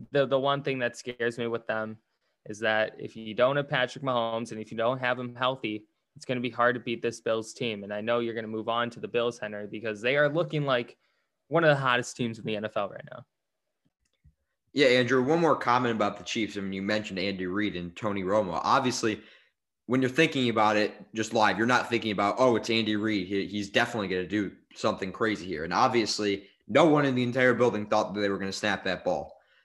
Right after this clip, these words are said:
Speaker 2: But Andy Reid's the one guy that does this every single time. He's, he's done it against the Saints. He's done it against the Buccaneers. He doesn't care who plays quarterback in the situation.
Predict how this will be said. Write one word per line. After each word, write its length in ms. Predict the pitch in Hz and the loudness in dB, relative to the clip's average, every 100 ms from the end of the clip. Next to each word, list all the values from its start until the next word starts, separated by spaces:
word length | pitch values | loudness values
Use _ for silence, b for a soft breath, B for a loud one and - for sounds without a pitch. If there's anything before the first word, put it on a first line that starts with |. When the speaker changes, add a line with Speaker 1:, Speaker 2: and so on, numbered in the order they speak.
| b - | b -2
Speaker 2:
But 140 | 113 | 2
Andy 320 | 131 170 196 | 4 4 4
Reid's 340 | 165 156 143 104 | 6 8 6 4
the 120 | 113 | 0
one 320 | 104 127 151 | 2 2 4
guy 260 | 135 113 101 | 4 6 6
that 200 | 104 95 | 2 4
does 200 | 117 107 | 2 2
this 240 | 107 - - - | 0 -2 -8 2
every 400 | 131 123 135 131 | 2 2 2 2
single 340 | 131 131 117 | 0 0 0
time. 360 | - 107 82 80 | 0 -2 -2 -6
He's, 300 | 101 101 - | -8 -8 -8
he's 140 | 110 | -6
done 180 | 101 113 | 0 2
it 80 | 107 | 2
against 280 | 107 107 - | 2 0 0
the 60 | |
Saints. 420 | - 147 135 104 - | -2 2 2 0 -2
He's 120 | 110 | 0
done 200 | 123 117 | 2 2
it 40 | |
against 240 | 107 107 104 | 0 -2 -2
the 60 | |
Buccaneers. 640 | 92 117 117 117 110 90 - B B B | -2 0 0 -2 -2 -2 -6 B B B
He 140 | - 156 | -6 0
doesn't 380 | 143 165 165 - | 4 4 4 -2
care 280 | 139 139 | 2 2
who 280 | 131 131 127 | 2 -2 -6
plays 340 | - 127 123 120 | -2 2 2 0
quarterback 640 | - 117 127 139 139 143 - - | -2 0 2 4 4 0 -14 -8
in 180 | 113 110 | -6 -4
the 60 | |
situation. 680 | 110 131 120 113 113 139 131 | -4 -4 -2 0 0 -2 -6